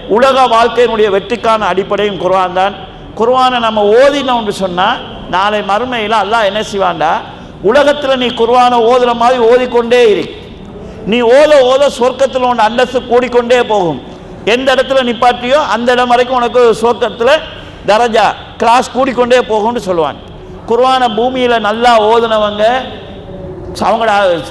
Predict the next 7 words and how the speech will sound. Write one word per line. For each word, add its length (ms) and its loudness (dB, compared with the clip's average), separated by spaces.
ரேஞ்ச் 500 2
வந்து 220 0
சொர்க்கத்துல 540 0
உயர்ந்து 260 4
கொண்டே 300 4
போகும். 360 -2
ஓதவே 540 4